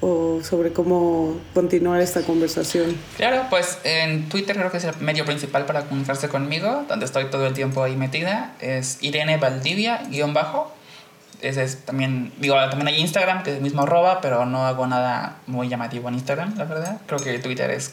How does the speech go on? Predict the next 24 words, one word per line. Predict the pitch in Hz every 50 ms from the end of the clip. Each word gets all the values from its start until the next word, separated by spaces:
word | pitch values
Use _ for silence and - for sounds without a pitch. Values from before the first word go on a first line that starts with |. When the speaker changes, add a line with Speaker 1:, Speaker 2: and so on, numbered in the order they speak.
| - - -
Speaker 2:
como | - 135 131 123 - -
el | - 143 147 143
medio. | 143 143 143 156 180 220 247 - - - - - - - - - - - - - - - - - - - -
Am, | - 139 143 143 143 143 139 139 139 139 139 139 139 139 139 139 139 139 131 - - - - - - - - - - - -
yo | 147 170
invitaría | 190 202 196 190 180 165 165 170 175 180 180
también | 147 156 156 160
a | 156
buscar | 147 143 147 160 156
el | 151
trabajo | 151 147 139 139 143 143 156 147
colectivo, | 147 139 135 131 127 - 151 156 175 196 214 214
que | - 139 127
no | 131 139
es | 143 139
únicamente | 160 156 143 143 139 139 135 135 139
mío, | 143 175 214 269 302
es | - 170 -
de | 156 -
compañeras | 135 131 135 - 135 131 135 139 143 143
y | 139 131
compañeros, | 131 131 131 139 135 135 143 165 214 254 240 - - - - - -
que | 143 139 135 135
es | 139 135 -